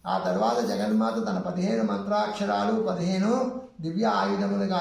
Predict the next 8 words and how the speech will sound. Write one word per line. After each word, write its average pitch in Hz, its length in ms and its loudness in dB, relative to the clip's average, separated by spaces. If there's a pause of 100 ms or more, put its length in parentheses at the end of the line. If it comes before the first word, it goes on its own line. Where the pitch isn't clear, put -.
(120)
చేసి, 226 440 -4 (200)
దుర్గముడితో 214 580 -2 (160)
పోరాడి, 196 400 0
దుర్గముని 196 800 -2 (160)
సంహరించి, 185 840 2 (160)
దుర్గా 175 340 0
అనేటటువంటి 180 760 0
పేరును 180 440 0